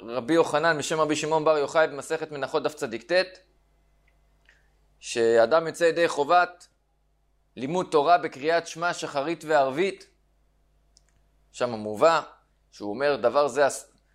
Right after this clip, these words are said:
אסור לאומרו בפני עם הארץ", רבא אומר, "אדרבה, מצווה לאומרו בפני עם הארץ", שידע להעריך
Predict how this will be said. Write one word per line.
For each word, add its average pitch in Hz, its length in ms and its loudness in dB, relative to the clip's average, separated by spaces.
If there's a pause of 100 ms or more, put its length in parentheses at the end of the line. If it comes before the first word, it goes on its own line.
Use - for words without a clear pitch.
(120)
אסור 170 380 -2
לאומרו 151 280 2
בפני 156 280 -6
עם 139 160 -2
הארץ", 175 540 0
רבא 156 240 0
אומר, 143 360 -2
"אדרבה, 190 540 2 (460)
מצווה 156 420 0
לאומרו 202 320 0
בפני 180 220 -10
עם 170 160 -4
הארץ", 156 360 -2
שידע 147 300 2
להעריך 170 540 2